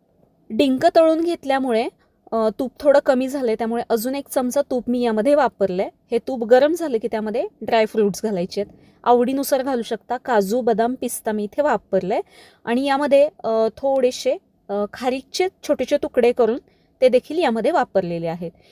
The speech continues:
हे आता तुपामध्ये चांगलं परतून घ्यायचं एखाद मिनिट, म्हणजे हे ड्रायफ्रुट्स आहेत ते छान असे क्रिस्पी होतात.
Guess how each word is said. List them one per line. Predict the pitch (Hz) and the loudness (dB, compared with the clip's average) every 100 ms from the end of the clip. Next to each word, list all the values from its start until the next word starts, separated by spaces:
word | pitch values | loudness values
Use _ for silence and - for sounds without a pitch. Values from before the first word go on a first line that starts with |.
| _ - | _ 0
हे | 240 | 2
आता | 247 | 2
तुपामध्ये | - 262 233 233 233 277 | -4 -2 0 0 2 0
चांगलं | 294 220 254 | -2 -2 2
परतून | 330 254 - 233 | 4 2 -2 -4
घ्यायचं | 233 208 - 196 | -2 -4 -2 -2
एखाद | 196 - 202 | -4 -4 -4
मिनिट, | 208 196 240 403 _ _ _ _ _ - | -2 -2 -4 -6 _ _ _ _ _ -6
म्हणजे | 214 233 | -2 0
हे | 254 | 0
ड्रायफ्रुट्स | 254 247 240 262 277 - | 4 2 2 -4 -6 -6
आहेत | 262 254 - | -6 -4 -4
ते | 254 | -4
छान | - 240 | -6 -8
असे | 233 - - | -8 -10 -6
क्रिस्पी | 269 - - 269 | -6 -6 -6 -2
होतात. | 277 - 254 | -2 0 -2